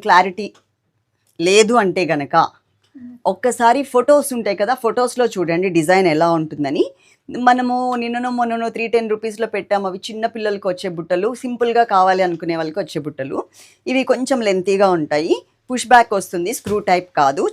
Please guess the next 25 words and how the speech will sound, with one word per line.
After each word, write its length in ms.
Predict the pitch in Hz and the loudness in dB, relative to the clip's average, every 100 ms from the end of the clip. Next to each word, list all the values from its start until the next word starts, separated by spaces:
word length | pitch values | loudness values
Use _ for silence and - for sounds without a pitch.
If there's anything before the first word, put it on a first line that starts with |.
| - | 0
చాలా 260 | 208 226 240 | 4 6 4
అందంగా 380 | 190 180 180 170 156 | 4 2 2 2 0
ఉన్నాయి 220 | 143 127 | -4 -6
ఇవి. 120 | 110 - _ _ _ _ _ _ _ | -10 -16 _ _ _ _ _ _ _
కాస్ట్ 260 | 240 240 - | 2 4 2
వచ్చేసి 320 | 220 - 185 247 | 0 0 -2 -2
మేము 140 | 247 226 | 0 -2
ఎక్కడా 220 | - 269 277 | 0 2 2
కూడా 140 | 277 269 | 4 2
స్క్రీన్ 300 | 269 240 254 247 | 0 -4 -2 -2
మీద 120 | 240 247 | -2 -4
వీటి 160 | 220 196 | -4 -2
రేట్స్ 240 | 214 - 240 | -2 0 0
అయితే 160 | 220 247 | 0 -2
ఇవ్వట్లేదు 480 | 180 208 220 208 185 165 | -2 -2 0 0 2 0
అండి, 200 | 160 370 554 _ _ _ 214 | 0 -2 -2 _ _ _ -4
ఎందుకంటే 320 | 220 233 277 | 0 0 0
ఇవి 100 | 233 202 | -4 -6
చూపిస్తే 320 | 226 233 - 247 | -8 -6 -2 -2
మా 60 | 220 | -2
పిల్లలకి 300 | 196 208 214 190 | -2 0 0 0
అర్థమైపోతుంది. 840 | 151 190 214 208 156 151 151 196 403 - _ _ 175 | 0 -4 -4 -6 -8 -6 -6 -4 -6 -8 _ _ -2
just 260 | 233 247 - 233 - | 0 0 -2 -4 0
కోడ్‌తో 520 | 226 247 269 269 285 285 - _ _ _ _ _ _ 220 | 4 6 6 6 4 4 -2 _ _ _ _ _ _ 2
ఇలా 120 | 254 | 4